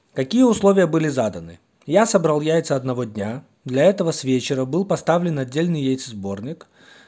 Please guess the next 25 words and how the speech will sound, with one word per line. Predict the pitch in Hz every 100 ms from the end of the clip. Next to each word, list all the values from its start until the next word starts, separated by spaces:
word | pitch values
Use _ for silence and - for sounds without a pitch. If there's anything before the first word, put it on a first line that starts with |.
| _
В | 139
очередной | 143 160 160 220 190
раз | 196
хочу | - 156 175
отметить | 170 151 151 139 110
о | -
необходимости | 127 131 - 135 120 165 160 - -
работать | 120 120 151 147 110
с | -
яйцами | 131 143 139 120 113
и | 117
мелкими | 131 135 131 117
личинками | 110 110 - 170 175 123
в | 107
одноразовых | 104 110 117 135 131 -
перчатках. | - - 127 101 - 82 _ -
Если | 135 160 139
есть | 151 156
сомнения | - 120 123 139 123
в | 107
опасности, | 107 135 175 190 170 - - 85 - - -
то | - 120
поинтересуйтесь | 127 120 117 110 165 214 214 190
у | 175
Википедии, | 165 170 139 135 110 107 101